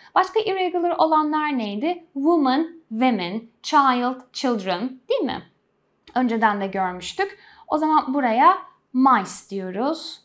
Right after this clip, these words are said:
Bunu mice yapacağız. Yazdık. What about number eleven? Wife, sonu yine F E ile bitmiş. Düşürüyorum bu F E'yi ve yerine S getiriyorum.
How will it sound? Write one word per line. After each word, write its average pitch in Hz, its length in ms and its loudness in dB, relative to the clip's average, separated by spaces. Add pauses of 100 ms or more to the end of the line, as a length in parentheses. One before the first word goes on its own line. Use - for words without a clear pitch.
Bunu 202 500 -4
mice 196 380 -10
yapacağız. 214 880 -6 (420)
Yazdık. 185 560 -6 (720)
What 254 220 -4
about 220 160 0
number 214 220 -4
eleven? 208 800 -2 (320)
Wife, 285 840 0 (200)
sonu 277 280 0
yine 220 420 -2 (100)
F - 200 -6
E 208 380 -2
ile 185 200 -10
bitmiş. 254 600 -6 (340)
Düşürüyorum 202 920 -4
bu 175 340 -10
F 196 380 -10
E'yi 185 640 -10 (480)
ve 208 420 -8
yerine 202 560 -8 (320)
S 185 220 -20
getiriyorum. 185 760 -10